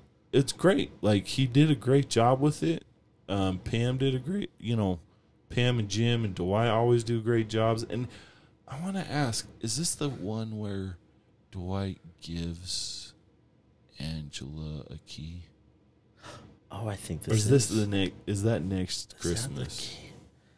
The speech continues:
Speaker 2: It
Speaker 1: 'Cause I
Speaker 2: is.
Speaker 1: can't
Speaker 2: It's
Speaker 1: remember.
Speaker 2: gotta be this one or the one after.
Speaker 1: I think it, because, like, she got him a good gift of a bobblehead.
Speaker 2: Was this the bobblehead?
Speaker 1: I think it,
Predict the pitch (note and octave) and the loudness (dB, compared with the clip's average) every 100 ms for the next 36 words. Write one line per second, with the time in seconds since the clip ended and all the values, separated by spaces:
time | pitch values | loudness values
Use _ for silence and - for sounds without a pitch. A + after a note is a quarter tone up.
0 | _ _ _ _ _ - G2 A#2 C3 - | _ _ _ _ _ 2 8 10 8 6
1 | - F#3 D#3 E3 B2+ A#2+ C3+ A2+ F#2 E2+ | 8 8 6 2 2 2 2 2 4 10
2 | G#2+ G#2+ G2+ F#2+ G#2+ G#2 - G2+ F#2+ F2 | 10 10 6 4 4 4 4 4 6 4
3 | F2+ F2+ F2 G#2 - B1+ D2 F#2 - - | 4 4 4 2 -2 -4 -4 -4 -12 -20
4 | - _ - A2 C#3+ C#3+ - A#2 - _ | -20 _ -14 -8 -6 -6 -8 -10 -10 _
5 | _ - A2 A#2+ - A#2+ A2+ A2 F2+ D#2 | _ -8 0 0 4 4 4 2 2 -2
6 | - _ _ _ _ - - - B2+ D3 | -14 _ _ _ _ -18 -4 0 2 4
7 | D3+ D3 C3 A2 G2+ A2 G2+ F#2 G2 F#2+ | 6 6 4 0 4 4 4 2 4 4
8 | - - F2+ F2 E2+ D#2 - - F2 E2+ | 0 -2 2 2 0 -2 -8 -8 -8 -4
9 | F2+ F#2 E2+ - - C2+ B1+ - _ _ | -2 0 -2 -4 -6 -10 -12 -16 _ _
10 | - F2+ F2 - E2+ F2 E2+ F2+ - F2+ | -6 0 0 0 -2 0 0 -2 -4 -4
11 | A2 - - - A#2 A2+ B2+ G2 D2+ - | -6 -12 -10 0 2 2 0 0 -2 -4